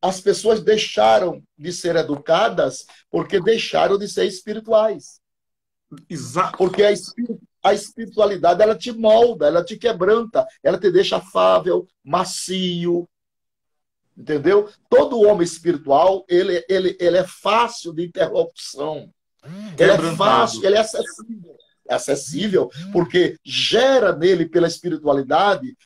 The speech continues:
Speaker 1: um temor a Deus muito grande. Ele tem, ele, ele teme ofender as pessoas, ele, ele medita primeiro para poder es-,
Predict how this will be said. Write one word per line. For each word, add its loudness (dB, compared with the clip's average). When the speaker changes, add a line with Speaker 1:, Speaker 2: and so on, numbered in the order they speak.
Speaker 1:
um -8
temor 2
a -4
Deus -4
muito -14
grande. -6
Ele 0
tem, 0
ele, 0
ele 2
teme 2
ofender 0
as -2
pessoas, 0
ele, -6
ele 2
medita 0
primeiro 0
para -2
poder 0
es-, -16